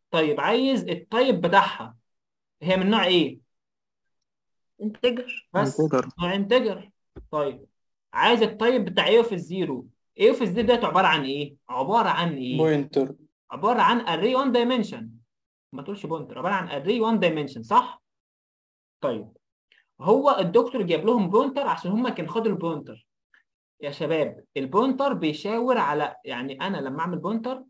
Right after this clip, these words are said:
Speaker 1: البوينتر بيشاور على اول مكان في الاري. حلو؟ اسم الاري، اسم الاري عبارة عن بوينتر، يعني اي اسم اري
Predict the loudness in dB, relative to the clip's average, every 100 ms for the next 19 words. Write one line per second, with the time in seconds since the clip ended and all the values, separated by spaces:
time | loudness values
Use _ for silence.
0 | -16 -6 -6 -4 -6 -6 -6 -2 -4 -2
1 | -2 -2 -4 -10 _ _ _ _ _ -12
2 | -10 -4 -4 -4 -8 -10 -8 -8 -8 -14
3 | _ -6 -6 -8 _ _ _ _ _ _
4 | _ 0 0 2 0 2 0 6 6 6
5 | 0 -10 -6 -4 -2 0 0 -2 -8 -18
6 | -10 0 2 2 0 0 0 -2 -10 -14
7 | -14 -10 -12 -8 -4 -2 -2 -4 -6 -8
8 | -6 -4 -6 -8